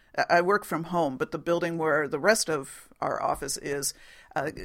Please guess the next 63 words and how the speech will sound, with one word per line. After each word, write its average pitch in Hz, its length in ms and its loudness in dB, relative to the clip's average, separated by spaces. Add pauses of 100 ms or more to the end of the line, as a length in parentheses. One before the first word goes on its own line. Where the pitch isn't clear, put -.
(300)
had 214 220 0
a 208 40 -8
power 254 400 6
outage, 147 440 0
and 165 200 -4
they 170 220 -2
ended 180 240 -2
up 180 120 2
shutting 190 300 -2
down 185 180 0
the 190 60 -2
building. 156 320 0
And 170 140 -6
so 170 120 -6
my 160 120 -4
supervisor 170 560 -4
called 156 280 -2
me 165 100 -6
and 160 140 -6
said, 160 200 -2
"Hey, 226 160 0
since 202 320 -6
nobody 175 240 -4
else - 380 -4
is 165 180 -6
working 165 300 -2
the 160 80 -4
rest 160 160 -2
of 156 80 -8
the 156 60 -2
day, 160 80 -2
you 190 80 -8
may 196 100 -6
as 180 100 -8
well 165 240 -4
have 165 200 -8
the 156 80 -8
rest - 220 -6
of 254 80 0
the - 80 -6
<laughs> - 40 -14
day 214 180 6
off 185 220 -2
as 226 120 -8
well." 165 220 0 (360)
So 233 260 6
it 233 100 6
was 240 140 2
sort 233 180 6
of 208 120 4
a, 175 280 6 (340)
um, 165 340 -4 (480)
I 180 60 2
wouldn't 233 220 -2
call 208 220 4
it 165 80 0
a 165 40 0
snow 196 240 0
day 160 160 2
'cause - 200 -6
they're 170 120 -4
too 170 140 -6
fas-, 151 300 -4